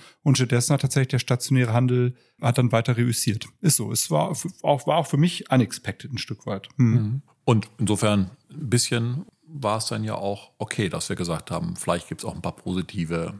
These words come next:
Speaker 2: Dinge, auf die wir von nach vorne geschaut haben.
Speaker 1: Wir haben uns ja so ein bisschen dann auf der Positivität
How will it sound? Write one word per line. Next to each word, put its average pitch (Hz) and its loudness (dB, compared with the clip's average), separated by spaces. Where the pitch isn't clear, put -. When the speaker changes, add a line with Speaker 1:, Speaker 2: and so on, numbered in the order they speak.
Speaker 2:
Dinge, 82 -4
auf - -12
die 80 -6
wir 82 -4
von - -8
nach 76 -2
vorne 80 -2
geschaut 76 -8
haben. 67 -10
Speaker 1:
Wir 120 4
haben 160 4
uns 208 2
ja 196 2
so 147 4
ein 135 4
bisschen 160 2
dann 180 2
auf 160 0
der 131 2
Positivität 127 0